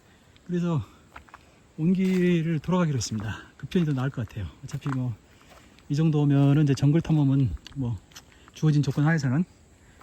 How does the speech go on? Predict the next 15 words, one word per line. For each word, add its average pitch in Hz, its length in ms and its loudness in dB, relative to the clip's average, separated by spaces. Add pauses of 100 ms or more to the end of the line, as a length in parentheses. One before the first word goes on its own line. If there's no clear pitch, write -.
(260)
할 165 120 -8
만큼 156 220 -4
했다 139 480 -2
뭐 123 100 -2
이런 123 140 2
생각이 123 160 -2
드니까 131 420 -2 (760)
여기서는 156 340 2
이제 139 80 0
탈출을 254 560 0
목적으로, 143 580 2 (500)
어, 110 380 -4
주 - 140 -8
목적으로 120 500 -4 (800)
여기에 180 340 4